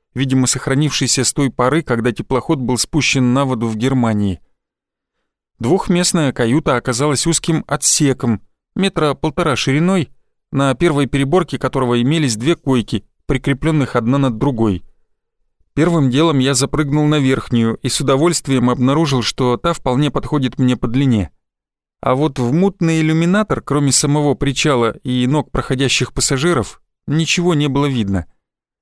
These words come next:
В правом углу каюты имелся небольшой столик, на котором, впрочем, вполне хватало места для бутылки, пары рюмок и тарелки с закуской. Сложив все вещи в рундук под нижней койкой,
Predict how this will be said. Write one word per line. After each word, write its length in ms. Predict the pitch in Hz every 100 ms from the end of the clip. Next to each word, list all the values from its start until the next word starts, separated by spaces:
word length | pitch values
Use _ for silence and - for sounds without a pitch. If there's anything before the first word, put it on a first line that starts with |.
| _ -
В 160 | -
правом 380 | 143 151 127 127
углу 200 | 120 135
каюты 480 | - 139 185 143 117
имелся 380 | 131 156 - 127
небольшой 420 | 131 135 - 160
столик, 460 | - 147 117 -
на 80 | 120
котором, 360 | 110 127 156 131
впрочем, 440 | - 143 135 135
вполне 380 | - 131 127 151
хватало 360 | - 123 127 123
места 320 | 139 127 113
для 160 | 123
бутылки, 560 | 127 135 196 175 - 101 - _ _
пары 280 | 147 143 135
рюмок 440 | 156 185 110 - - _ -
и 80 | 180
тарелки 460 | - 151 139 - 127
с 60 |
закуской. 640 | 107 123 - 117 - 107 - _ _ _ _ _ _ _ _ _ _ _ -
Сложив 480 | - 120 123 202 -
все 280 | - 170
вещи 340 | 165 160 - 135
в 100 | 117
рундук 440 | 120 113 160 -
под 200 | - 120
нижней 320 | 135 151 123
койкой, 500 | 107 160 156 143 117